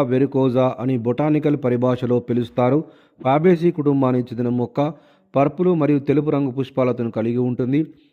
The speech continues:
వేరే బుడపలను కూడా కలిగి ఉండి ఆ ప్రాంతంలో నైట్రోజన్ని స్థాపిస్తుంది. అంతేకాకుండా దీన్ని తెలుగులో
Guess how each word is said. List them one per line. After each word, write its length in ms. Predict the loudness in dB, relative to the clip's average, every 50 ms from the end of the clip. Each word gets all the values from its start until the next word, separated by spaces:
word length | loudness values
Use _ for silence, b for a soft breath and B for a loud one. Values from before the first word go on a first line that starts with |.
| b b _ _ -2
వేరే 260 | 2 4 6 6 6
బుడపలను 440 | 4 2 0 0 -2 0 0 0 0
కూడా 220 | 0 2 2 0
కలిగి 280 | 0 0 0 0 0 0
ఉండి 300 | 0 -2 -2 -2 -2 -2
ఆ 140 | -4 -6
ప్రాంతంలో 640 | -6 -4 -4 -4 -2 -2 -2 -2 -2 0 0 0 0
నైట్రోజన్ని 1500 | 0 0 -2 -2 -2 -2 -4 -2 -2 -2 -4 -4 -6 -8 -10 -14 _ _ _ _ _ _ _ _ -6 -4 -2 -2 -2 -4
స్థాపిస్తుంది. 760 | -4 -2 -2 -2 -2 -2 -6 -8 -6 -8 -6 -4 -4 -4 -4 -6 B B B B B B -8
అంతేకాకుండా 720 | -8 -2 0 0 2 2 0 0 0 0 -2 0 0 0
దీన్ని 240 | 0 0 -2 -2 -2
తెలుగులో 460 | -2 0 2 2 4 4 4 4 2